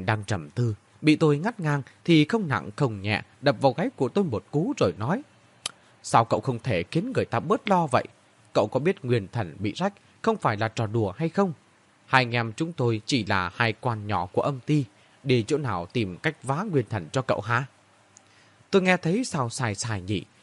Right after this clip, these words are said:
Không phải Trang Hà đã nói địa phủ của bọn họ có chức nương diệt hồn được sao? Thế nhưng chẳng lẽ là hai con hàng này lại không muốn giúp, cho nên thoái thác với tôi chăng?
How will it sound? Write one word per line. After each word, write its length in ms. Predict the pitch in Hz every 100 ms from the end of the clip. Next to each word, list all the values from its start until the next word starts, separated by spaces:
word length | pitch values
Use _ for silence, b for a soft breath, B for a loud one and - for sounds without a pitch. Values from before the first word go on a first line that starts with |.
| b -
Không 160 | 240
phải 140 | 180 107
Trang 240 | 202 196
Hà 220 | 127 104
đã 180 | 92 -
nói 320 | 135 135 214 269 b -
địa 160 | 151
phủ 260 | 143 139 104
của 80 | 127
bọn 200 | 127 101
họ 240 | 113 123 - _
có 240 | 123 135 180 -
chức 200 | 240 123
nương 300 | 120 113 98
diệt 240 | 113 -
hồn 240 | 104 85
được 180 | 82 -
sao? 220 | 165 175 151 _ b b b _ -
Thế 100 | 143
nhưng 300 | 113 107 104
chẳng 220 | 113 78
lẽ 240 | 95 131 175 b b
là 300 | 131 131 127
hai 160 | - 202
con 180 | 208 165
hàng 320 | 127 110 104
này 200 | 113 107 b -
lại 120 | -
không 260 | 135 104
muốn 160 | 101 151
giúp, 180 | 220 269 _ _ b b b -
cho 120 | 135
nên 260 | 113 95 98
thoái 200 | 123 165 -
thác 180 | 247 -
với 100 | 208
tôi 180 | 185 170
chăng? 180 | 185